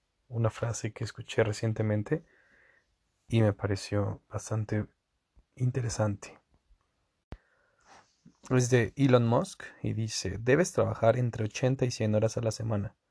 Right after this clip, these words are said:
Esto mejora las probabilidades de éxito. Si otras personas trabajan cuarenta horas a la semana y tú cien, vas a lograr en cuatro meses lo que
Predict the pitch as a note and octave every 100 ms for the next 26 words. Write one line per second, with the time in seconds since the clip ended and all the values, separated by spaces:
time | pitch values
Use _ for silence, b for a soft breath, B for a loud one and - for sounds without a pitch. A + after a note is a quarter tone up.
0 | _ _ _ _ - A2+ - A#2+ G#2+ A#2
1 | A#2 A2+ - G#2 G2+ G2+ G2+ G2+ A2+ A2+
2 | G2+ - G#2 G#2 - _ b b b _
3 | - C3 C3 A2 A2 A2+ - G#2 A2 A2+
4 | G#2+ G#2 A2+ A#2 A#2 A2 G2 G2 G2 G#2+
5 | A2+ A2 A2 - A2 D#3 B B B B
6 | G2+ G#2 G#2+ G2+ G2+ G2+ G2+ G#2 G2+ G2+
7 | G#2 A#2+ A2+ G#2+ A2 A2 -